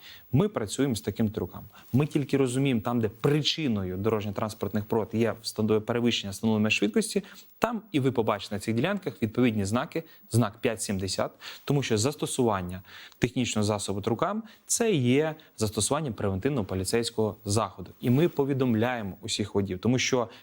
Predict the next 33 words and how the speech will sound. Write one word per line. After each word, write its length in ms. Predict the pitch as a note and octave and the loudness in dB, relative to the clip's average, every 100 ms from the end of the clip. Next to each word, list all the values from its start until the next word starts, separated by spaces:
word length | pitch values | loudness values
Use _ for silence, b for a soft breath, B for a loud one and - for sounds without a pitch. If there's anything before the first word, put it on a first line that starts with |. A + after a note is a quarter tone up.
| B | B
притягнення 640 | - A#2 G#2+ D3+ G#3 G3+ D3+ | -2 0 0 -2 0 -2 2
водіїв 380 | B2 A2+ A2+ | 0 2 0
до 100 | G#2 | 2
відповідальності — 540 | G#2 G2 G#2 G2+ F#2+ - | 0 0 -2 -2 -4 -4
це 120 | - | 0
не 120 | A#2+ | 2
є 100 | A#2+ | 4
самоціль. 540 | B2+ - A2 G2+ - G2+ - - B B B B - - - - | 0 -2 -4 -2 -2 -2 -4 -20 B B B B -20 -20 -10 0
Нам 240 | B2+ C#3 | 0 2
не 80 | C#3 | -2
потрібна 460 | C3+ A#2+ E3 B2+ G#2 | -2 0 2 2 -2
кількість 540 | - D3 - G#2+ - - | -2 -4 -4 -8 -10 -6
адміністративних 720 | G#2 G2 G2+ - G2+ A2 G2 | -2 0 0 -2 0 0 0
правопорушень, 560 | - G2 F#2+ F#2+ F2+ D#2+ B B | -2 -4 -2 -6 -6 -12 B B
але 200 | - G#2 | -6 -4
ми 160 | G#2+ A#2 | 2 2
маємо 380 | A#2 A#2 A2 G#2 | 2 0 0 -2
зі 140 | G#2 | -4
своєї 300 | G2 G#2+ G#2 | -2 2 2
сторони, 360 | G2 G#2 G#2 G2+ | 0 -2 0 0
як 180 | F#2 - | -2 -4
працівники 420 | F#2+ - G2 F#2+ | -6 -2 -2 -2
поліції, 360 | G2 G2+ G2 G2 | 0 -2 -2 -6
як 60 | |
суб'єкти 400 | - A2+ G2+ - | 0 0 0 0
владних 320 | F#2 F#2 G2+ | -2 -2 -4
повноважень, 440 | - C3+ F3 F3 E3 B B | -2 -2 -2 -2 -4 B B
впливати 640 | - B2 A#2 A2 B2+ - | -2 0 2 2 -2 -2
на 60 | G#2 | -6
сферу 240 | - G#2+ | -4 -4
безпеки 380 | G2 F#2 G2+ G2 | -4 -2 -4 -2
дорожнього 380 | G2+ G2 G2 B2+ | 0 0 0 -2
руху 180 | - | -2